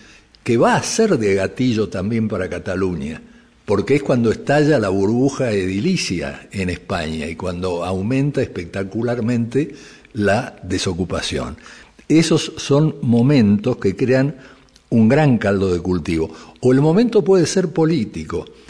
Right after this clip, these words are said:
Por ejemplo, con el ascenso a la presidencia de Barack Obama, se activó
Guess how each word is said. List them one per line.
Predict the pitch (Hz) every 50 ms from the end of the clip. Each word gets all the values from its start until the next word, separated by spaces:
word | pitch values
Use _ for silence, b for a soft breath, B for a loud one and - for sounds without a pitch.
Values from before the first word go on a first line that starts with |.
| B B B
Por | - 113 120
ejemplo, | 127 - - 127 101 95 87 92 90 87
con | 95 104 98 98 104
el | 110 107 98 104 -
ascenso | - 107 95 - - 180 202 214 190 147 143
a | 120
la | 110 95
presidencia | - 117 98 - - 120 117 107 90 80 80 78 87 85 87
de | 90 85
Barack | 95 95 95 120 139 139 135 - - -
Obama, | 117 120 127 131 101 82 90 92 95 139 - - - - B B B B B B B B B B
se | - - - 143
activó | 135 123 - - - 147 147 156 180 180 151 107 98 113 120 - -